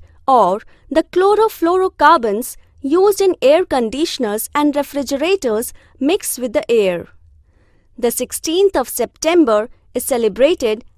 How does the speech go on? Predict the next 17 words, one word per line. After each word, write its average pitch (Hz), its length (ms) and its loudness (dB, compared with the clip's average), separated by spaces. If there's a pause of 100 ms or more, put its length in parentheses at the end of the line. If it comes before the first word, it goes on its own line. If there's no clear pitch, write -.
as 240 320 -2
Ozone 339 540 2
Protection 285 720 0
Day 202 340 -2 (260)
all 349 320 4
over 359 200 0
the 339 140 0
world 226 520 0 (300)
to 254 120 -6
make 247 260 -2 (100)
everyone 349 640 2
aware 220 500 0 (140)
of 311 240 2
the 330 180 -4
importance 240 680 -4
of 302 200 -2
ozone. 202 640 -2